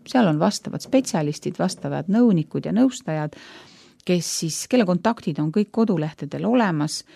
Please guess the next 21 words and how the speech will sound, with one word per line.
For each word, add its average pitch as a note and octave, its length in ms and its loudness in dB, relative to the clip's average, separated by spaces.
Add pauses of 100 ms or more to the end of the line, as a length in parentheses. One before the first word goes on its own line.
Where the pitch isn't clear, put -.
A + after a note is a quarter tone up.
(280)
ja, D#3 320 2
ja D#3+ 220 4
kes F3+ 300 2
siis D#3 160 -2 (180)
juhendavad D#3 560 4
kogu F#3 280 2
selle D3 380 -4
protsessi D#3 560 0
sisse. F3 480 2 (440)
Mina A3 260 8
ütleksin D#3+ 440 -4
enda D#3+ 280 0
poolt, C#3 380 -4
et C3+ 340 -6 (320)
sageli A3 320 2
inimesed E3+ 400 2 (100)
tahavad D#3 360 -4
praktikut. - 680 -8 (960)
Sageli G3 320 2
inimesed F3+ 320 4
tahavad D3 300 -8